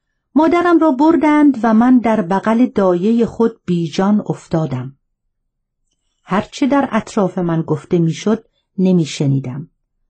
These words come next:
و هرچه می‌دیدم تشخیص نمی‌دادم. معلم من،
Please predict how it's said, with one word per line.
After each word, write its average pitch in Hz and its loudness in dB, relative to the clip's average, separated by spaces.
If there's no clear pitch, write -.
و 156 -2
هرچه 180 -4
می‌دیدم 233 2
تشخیص 170 -6
نمی‌دادم. 135 -6
معلم 165 0
من، 139 -4